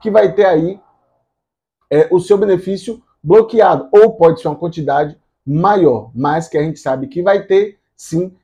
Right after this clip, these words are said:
vai ter bloqueio. Cerca de um milhão de famílias tiveram seus benefícios bloqueados. E os principais motivos eu vou citar agora. Na verdade, a gente já tinha feito outro vídeo explicando, né,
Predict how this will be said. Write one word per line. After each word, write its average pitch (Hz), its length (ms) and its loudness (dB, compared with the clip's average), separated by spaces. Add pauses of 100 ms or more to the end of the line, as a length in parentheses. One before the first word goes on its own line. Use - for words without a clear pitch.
vai 175 280 2
ter 107 180 -8
bloqueio. 151 420 2
Cerca 226 360 4
de 165 320 -6
um 285 180 2
milhão 180 600 0 (560)
de 160 240 0
famílias 208 680 2 (220)
tiveram 180 400 0
seus 202 320 0
benefícios 180 840 -4 (220)
bloqueados. 160 760 -2 (220)
E 160 80 0
os 170 100 0
principais 226 600 -2
motivos 175 460 -6
eu 170 80 -2
vou 175 140 -8
citar 165 520 -4
agora. 151 300 -4
Na 226 120 -4
verdade, 233 220 0
a 226 60 0
gente 220 80 0
já 196 80 -2
tinha 190 160 -4
feito 175 220 -4
outro 190 220 -4
vídeo 165 280 -8
explicando, 160 680 -8
né, 175 220 -10